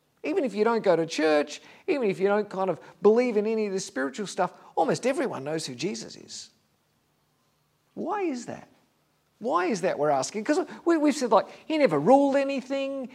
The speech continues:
Uh, he never had, he actually never even had any position of power. He never had any title at all. He never won a war. He never started, uh, you know, he never built anything. He never made anything. He never wrote anything.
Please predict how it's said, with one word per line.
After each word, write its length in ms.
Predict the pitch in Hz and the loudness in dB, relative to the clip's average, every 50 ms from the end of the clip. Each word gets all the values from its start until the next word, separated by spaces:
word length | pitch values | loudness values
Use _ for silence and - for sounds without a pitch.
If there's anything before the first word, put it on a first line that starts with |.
| - - _ | -20 -18 _
Uh, 220 | - - 185 180 | 2 4 4 4
he 200 | 165 170 214 247 | 6 4 4 4
never 160 | 254 240 208 202 | 4 4 4 6
had, 160 | 190 190 - | 4 4 2
he 200 | - 240 262 277 | 0 0 2 2
actually 280 | 427 415 - - 240 | 2 0 -2 -4 0
never 160 | 190 180 160 170 | 0 2 4 4
even 180 | 170 156 160 | 2 2 0
had 160 | 170 170 160 | 0 0 0
any 180 | 170 170 165 160 | 0 -2 -2 -4
position 420 | 151 180 170 180 190 - - 196 | -4 -4 -6 -6 -8 -8 -6 -8
of 120 | 190 185 - | -8 -6 -6
power. 320 | 220 254 330 - - 160 | -6 -4 -2 -2 -2 -2
He 60 | 151 | -2
never 200 | 156 170 170 165 | -2 0 0 2
had 220 | 160 170 185 175 156 - - - - | 2 2 0 -2 -4 -12 -18 -14 -6
any 200 | - 214 208 196 | -4 -4 -4 -4
title 420 | - - 233 233 233 233 240 247 | -4 0 2 2 2 2 2 0
at 60 | 254 | 0
all. 420 | 254 311 381 440 - - - - - _ _ _ _ _ _ _ _ _ _ _ _ _ _ _ _ _ _ _ _ _ _ _ _ _ _ _ _ | 0 2 2 2 0 -2 -6 -12 -20 _ _ _ _ _ _ _ _ _ _ _ _ _ _ _ _ _ _ _ _ _ _ _ _ _ _ _ _
He 120 | - 180 262 | -2 -2 4
never 240 | 269 262 214 185 | 4 4 4 4
won 220 | 185 165 170 151 143 | 4 4 4 2 2
a 60 | 135 | -2
war. 640 | 127 147 202 240 247 262 262 262 262 262 254 254 - - | 0 4 6 6 8 8 10 10 10 10 10 8 2 -4
He 120 | - 196 254 | -2 -2 0
never 240 | 285 254 202 160 156 | 2 2 2 2 -2
started, 500 | - - 180 165 156 151 156 151 147 131 - - - - _ | -2 2 4 6 6 6 4 2 -4 -6 -14 -20 -20 -20 _
uh, 460 | - - 160 160 156 147 147 143 139 - | -4 -2 0 2 2 4 4 4 2 2
you 160 | 135 165 180 | 0 -2 0
know, 60 | 180 214 | 2 0
he 120 | 240 247 | 0 2
never 200 | 247 233 240 247 | 0 0 -2 -2
built 260 | 185 135 170 196 - | 0 2 0 0 0
anything. 440 | 160 208 202 - - 233 226 233 226 | -4 -6 -6 -4 -4 -6 -4 -4 -4
He 120 | 208 180 | -4 -4
never 200 | 139 135 117 123 | -4 -6 -8 -6
made 280 | 139 165 208 226 240 233 | 2 4 4 4 4 2
anything. 360 | 226 226 226 220 233 220 220 | -2 -6 -6 -4 -4 -4 -4
He 80 | 196 156 | -4 -4
never 200 | 127 127 127 131 | -4 -4 -2 4
wrote 240 | 139 180 214 226 226 | 6 6 6 6 4
anything. 440 | - 220 208 - 247 247 254 285 | -2 -8 -6 -6 -6 -6 -6 -12